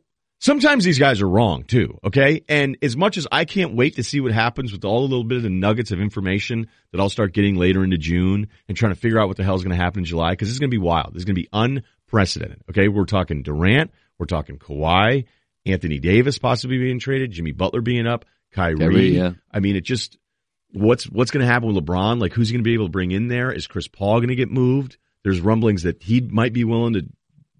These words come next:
Speaker 1: get out of there. And, and
Speaker 2: Or
Speaker 1: maybe
Speaker 2: that
Speaker 1: he's
Speaker 2: Houston has put everybody on the block.
Speaker 1: Right, right. Which, you know, Daryl's a very bold guy. So when you read that, it was, you know, is this a,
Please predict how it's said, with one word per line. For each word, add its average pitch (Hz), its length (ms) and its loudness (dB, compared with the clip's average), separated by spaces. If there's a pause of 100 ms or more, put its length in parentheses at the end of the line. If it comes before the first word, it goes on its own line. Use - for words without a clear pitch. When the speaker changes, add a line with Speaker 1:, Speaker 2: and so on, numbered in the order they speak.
(120)
Speaker 1:
get 120 140 2
out 117 220 4
of 120 60 0
there. 123 400 2
And, 92 220 -4
and 104 160 0
Speaker 2:
Or 139 60 8
Speaker 1:
maybe 135 60 4
Speaker 2:
that 131 140 6
Speaker 1:
he's 123 100 6
Speaker 2:
Houston 147 340 4
has 123 260 2
put 131 240 4
everybody 120 420 4
on 165 80 2
the 143 60 2
block. 151 500 2
Speaker 1:
Right, 120 320 0
right. 107 240 2
Which, - 360 0
you 208 80 -2
know, 113 260 2 (260)
Daryl's 160 380 4
a 123 60 0
very 123 180 4
bold 104 400 2
guy. 101 320 2
So 107 280 -2
when 98 260 -4 (240)
you 117 160 -2
read 123 300 2
that, 98 200 0
it - 80 -4
was, 95 300 -6 (420)
you 110 80 -2
know, 95 80 2
is 85 120 0
this 110 200 2
a, 92 80 -2